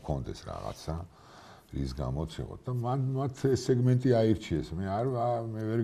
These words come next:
გეტყვით, რომ ეს რაღაც დიდი სეგმენტი იყოს. ყოველ შემთხვევაში, ნუ, რა ვიცი, ხელისუფლებამ ესე გადაწყვიტა, მაგრამ,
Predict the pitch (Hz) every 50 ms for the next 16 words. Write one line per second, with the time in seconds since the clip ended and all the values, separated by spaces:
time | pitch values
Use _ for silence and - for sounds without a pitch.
0 | 110 101 - - 82 78 - - 76 73 69 - - 80 76 73 69 65 - 73
1 | 69 67 71 69 - - 71 69 71 76 71 64 64 80 73 67 64 64 - 98
2 | 104 98 - - - - - - - - - - - - - - - - - -
3 | _ _ - - - - - - 120 113 120 117 101 - 127 120 - - - 123
4 | 120 98 - - 131 135 123 113 101 92 95 98 87 - - - - - - -
5 | - - - 90 87 82 - - 98 98 104 107 98 87 78 - 101 85 78 78
6 | 80 90 92 - - 78 65 - 58 50 - 90 - 52 50 50